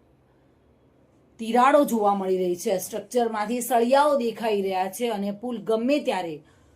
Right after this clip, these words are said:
કડડ ભૂસ થઈ જાય તેવી સ્થિતિમાં છે. અને જો આ પુલ પડી જશે તો ઉપલેટાથી રાજકોટ તરફ જતા વાહન ચાલકોને અને અન્ય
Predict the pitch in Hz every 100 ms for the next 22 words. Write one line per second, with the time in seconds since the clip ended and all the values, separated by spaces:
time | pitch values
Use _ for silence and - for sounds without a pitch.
0 | _ - 269 277 285 294 202 180 277 262
1 | - 180 254 269 240 214 214 220 208 214
2 | - 226 214 196 165 156 - 160 - 190
3 | 202 202 269 269 233 214 247 226 208 220
4 | 285 240 214 - 214 - _ _ - 262
5 | 262 214 202 240 254 226 208 233 214 185
6 | 185 - 262 262 214 208 165 208 214 214
7 | 190 202 226 214 196 202 202 214 226 -
8 | 202 208 - 233 262